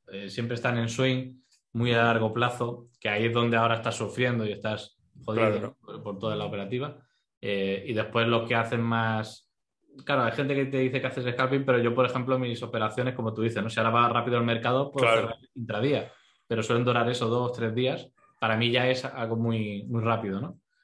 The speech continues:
Speaker 1: Eh, pero así es como al final controlas más todo, ¿sabes? También, eh,
Speaker 2: ¿Tú haces
Speaker 1: operar
Speaker 2: más swing? Bueno, imagino que tienes diferentes estrategias.
Speaker 1: Sí, pero no,
Speaker 2: Eh,
Speaker 1: es, es más swing,
Speaker 2: ah.
Speaker 1: siempre hago, hago swing.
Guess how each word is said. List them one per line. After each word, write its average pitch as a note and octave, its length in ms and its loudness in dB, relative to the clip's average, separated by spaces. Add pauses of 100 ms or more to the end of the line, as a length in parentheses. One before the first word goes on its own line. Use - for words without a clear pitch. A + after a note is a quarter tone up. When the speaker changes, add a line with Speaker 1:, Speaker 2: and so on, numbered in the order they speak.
(340)
Speaker 1:
Eh, G#2 680 -2
pero A2 160 0
así C3 160 0
es B2+ 60 -2
como C3 200 2
al B2+ 80 2
final B2+ 320 0
controlas B2 480 2
más A2 280 -4
todo, G#2+ 360 -6 (300)
¿sabes? A#2 260 -4
También, A#2 580 -2 (360)
eh, A#2+ 140 -2
Speaker 2:
¿Tú A#2+ 80 4
haces B2+ 180 6
Speaker 1:
operar B2+ 160 4
Speaker 2:
más A#2+ 120 4
swing? C3+ 680 0 (500)
Bueno, A2+ 140 -4
imagino G#2+ 360 -6
que A2 100 0
tienes A2 200 0
diferentes G#2+ 380 0
estrategias. G2 640 -4 (340)
Speaker 1:
Sí, C3+ 220 0
pero B2+ 160 2
no, A2 140 6
Speaker 2:
Eh, - 20 2 (120)
Speaker 1:
es, G2+ 80 -10
es B2+ 160 -12
más C3 280 2
swing, A#2 300 0
Speaker 2:
ah. A2 40 0
Speaker 1:
siempre A#2 220 -2
hago, G#2+ 560 -2
hago A2 240 -4
swing. G2+ 380 -4